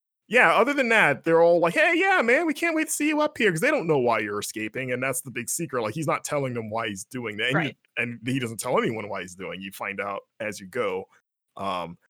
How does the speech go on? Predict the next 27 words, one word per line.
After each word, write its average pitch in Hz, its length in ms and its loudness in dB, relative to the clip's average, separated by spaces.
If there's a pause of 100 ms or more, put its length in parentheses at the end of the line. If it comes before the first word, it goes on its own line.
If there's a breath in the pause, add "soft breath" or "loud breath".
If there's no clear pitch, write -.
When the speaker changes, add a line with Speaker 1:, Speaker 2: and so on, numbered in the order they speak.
(320)
Speaker 1:
but 135 320 2 (280)
the 143 80 0
story 254 460 0
was 180 180 0
that 147 340 2 (260)
Persephone, 180 640 0
when 143 200 -2
she - 260 -4
was 123 160 -8
down 123 240 -4
with 113 100 -8
Hades, 101 520 -6 (580)
they 113 140 -2
had, 135 380 -2 (220)
you 131 100 -6
know, 107 300 -4 (120)
Zagreus 120 720 -4 (180)
was 120 200 -2
conceived, 113 720 -6
but 110 140 -6
he 117 200 -8
was 104 200 -8
born, 117 380 -8
he 127 120 -6
was 113 120 -6
a 107 40 -6
stillborn, 95 760 -4